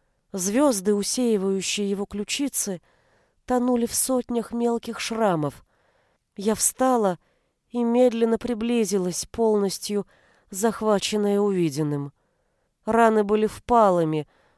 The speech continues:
будто кто-то выдёргивал плоть из его тела маленькими кусочками. Граница между невредимой кожей и израненной была очень чёткой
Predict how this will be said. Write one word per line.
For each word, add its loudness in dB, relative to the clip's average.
будто -8
кто-то -6
выдёргивал 0
плоть 0
из -6
его -6
тела -2
маленькими 0
кусочками. -6
Граница 0
между -2
невредимой -2
кожей 0
и 0
израненной 2
была -4
очень -4
чёткой -4